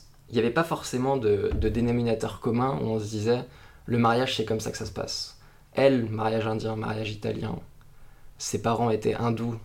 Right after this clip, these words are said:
maintenant elle est chrétienne. Donc il y avait pas vraiment une forte culture de mariage dans leur famille. Moi, il y avait une culture de mariage franco-chrétien, on va dire.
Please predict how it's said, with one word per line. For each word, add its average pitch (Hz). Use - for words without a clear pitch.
maintenant 120
elle 113
est 110
chrétienne. 113
Donc 113
il 110
y 120
avait 110
pas 147
vraiment 123
une 120
forte -
culture 123
de 113
mariage 113
dans 117
leur 104
famille. 135
Moi, 131
il 151
y -
avait 120
une 113
culture 127
de 120
mariage 113
franco-chrétien, 113
on 127
va 107
dire. 139